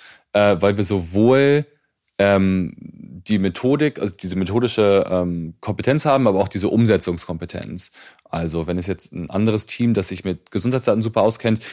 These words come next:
die haben nicht unbedingt, äh, Leute, die ein Frontend mal eben, mm, aufsetzen können oder mal ein paar U-X-Designerinnen, die sie auf dieses Projekt einsetzen können. Das ist bei uns im Lab die Stärke. Das machen wir jetzt in Stufe zwei.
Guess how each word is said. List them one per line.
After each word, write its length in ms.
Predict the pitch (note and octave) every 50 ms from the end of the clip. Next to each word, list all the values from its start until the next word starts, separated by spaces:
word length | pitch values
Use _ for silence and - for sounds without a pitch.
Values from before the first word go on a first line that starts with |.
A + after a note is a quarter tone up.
| - _ -
die 100 | F#2 F2
haben 100 | G#2 A2+
nicht 160 | A2 - -
unbedingt, 580 | G2 G2+ G2 F#2 G#2 G2 G2 F2+ - - - -
äh, 260 | F2+ F#2 F#2 F#2 E2+
Leute, 320 | F#2+ G2 G2 G2 - G#2
die 140 | F2 G2 F#2+
ein 120 | F2 F2+
Frontend 460 | F2+ - G#2+ G#2 A2 - D#2 F#2 D#2+ D#2
mal 140 | E2+ D#2+
eben, 840 | D#2+ F2 E2 F2 E2+ E2+ D#2+ D2+ - - E2 E2 D#2+ D2+ C#2 B1 A#1
mm, 60 | -
aufsetzen 400 | - F2+ F2+ - - - - F2
können 220 | E2+ - F2 E2+ D#2+
oder 80 | E2+
mal 160 | E2+ F2 F2 E2
ein 80 | E2+
paar 140 | E2 F#2 F2+
U-X-Designerinnen, 840 | F2+ F2+ F#2+ G2 - - - F2 F2+ E2+ E2+ E2+ D#2+ E2+ F2 F2+ F2
die 120 | E2 F#2 E2+
sie 120 | F2 D#2+
auf 80 | - -
dieses 180 | - F2 -
Projekt 280 | - - F#2+ F2 - -
einsetzen 380 | - F2 E2 D2 - - F#2
können. 200 | - - F2+ F#2
Das 160 | F2+ F2+ - F#2
ist 200 | F#2 - _ _ _ _
bei 100 | _ D2
uns 180 | E2+ A#2+ B2+ -
im 80 | A2 G#2+
Lab 180 | G#2+ G2 -
die 80 | - F2+
Stärke. 380 | - - A#2+ B2 - B2+ A#2+ - - - - - _
Das 180 | - - - -
machen 180 | A2+ B2+ C3+ D#3
wir 40 |
jetzt 120 | D#3 - -
in 60 | D#3
Stufe 280 | - - F3+ D#3 E3+ E3
zwei. 340 | - D#3+ D#3+ E3+ G#3+ A#3+